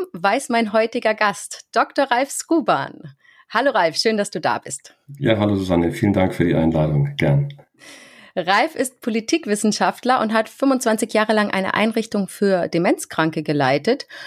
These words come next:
Speaker 1: Heute ist er ein gefragter Autor. Seine Themenschwerpunkte sind die Philosophie und Atemarbeit des Yoga sowie moderne atemtherapeutische Ansätze. Unter anderem hat er passenderweise das Buch Pranayama, die heilsame Kraft des Atems, geschrieben,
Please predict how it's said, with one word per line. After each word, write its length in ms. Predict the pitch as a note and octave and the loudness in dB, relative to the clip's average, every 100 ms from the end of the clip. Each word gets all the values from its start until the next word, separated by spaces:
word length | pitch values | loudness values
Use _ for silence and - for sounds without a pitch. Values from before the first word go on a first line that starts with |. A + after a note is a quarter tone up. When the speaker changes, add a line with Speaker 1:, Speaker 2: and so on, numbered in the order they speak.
| - G#3+ | -4 0
Speaker 1:
Heute 240 | A#3+ C4 | 0 0
ist 220 | B3+ - | -2 -2
er 100 | G#3+ | 0
ein 160 | F#3+ F#3+ | 2 0
gefragter 680 | F3+ - E3 F#3 - F#3 C#3 | -2 -2 0 0 0 0 2
Autor. 460 | F3+ - A#3+ A#3+ | 2 2 2 2
Seine 400 | G#3 G3 G#3 G3+ | 2 2 2 0
Themenschwerpunkte 1120 | - C#4+ D4+ G3 E3 F#3 F#3 - G#3+ G#3+ G#3 | 2 2 4 0 0 0 0 -2 -4 -2 -2
sind 320 | F#3 G3 G3 | 0 0 0
die 80 | F#3 | -2
Philosophie 680 | - F#3 F3 E3+ - A3+ C4+ | -2 -2 0 -2 -2 0 0
und 200 | F3+ - | 0 -2
Atemarbeit 800 | F3 F#3 G3+ - - F3 E3+ E3 | -2 0 -2 -4 -2 0 0 0
des 300 | D#3+ - - | -2 -6 -4
Yoga 600 | D#3+ D3+ D3+ D#3+ E3 A#3+ - - - - | -2 0 0 2 2 2 -2 -12 -20 -8
sowie 340 | - G3 A3+ | -4 0 2
moderne 640 | A3 G3+ - G3 A3+ A3 - | 4 2 2 2 2 2 2
atemtherapeutische 1120 | F3+ F#3+ G3 F#3 E3+ D#3+ - D3 D3 - - | 0 0 -2 -2 -2 -2 0 -2 -2 -4 -2
Ansätze. 600 | B2 A2+ - - - - - - - - | -2 -2 -4 -6 -8 -8 -10 -20 -20 -2
Unter 300 | C4+ G4+ - | 0 2 2
anderem 420 | A#3 C4 G3+ F#3+ | 2 0 0 0
hat 160 | G3+ G3 | 0 0
er 60 | |
passenderweise 760 | F3+ A3+ B3 G3 E3+ F#3 G3+ G3 | 0 0 2 2 2 2 2 0
das 200 | F3 - | 0 0
Buch 240 | A3 G#3 - | -2 -2 -8
Pranayama, 880 | - F3+ C4+ A#3 F#3 G#3 G#3 E3 E3+ | -2 2 4 2 2 2 4 2 2
die 220 | F3 E3+ | 0 -2
heilsame 520 | - G3 A3 F#3+ F#3 | 0 0 2 0 -2
Kraft 440 | - F#3+ G3 - | -2 -4 -4 -8
des 140 | F3 - | -10 -4
Atems, 680 | E3 F#3 G#3+ D#3 D3+ D3 - | 0 0 0 -2 -2 -4 -6
geschrieben, 600 | D#3 - D#3 D#3 D#3 | -6 -2 0 2 0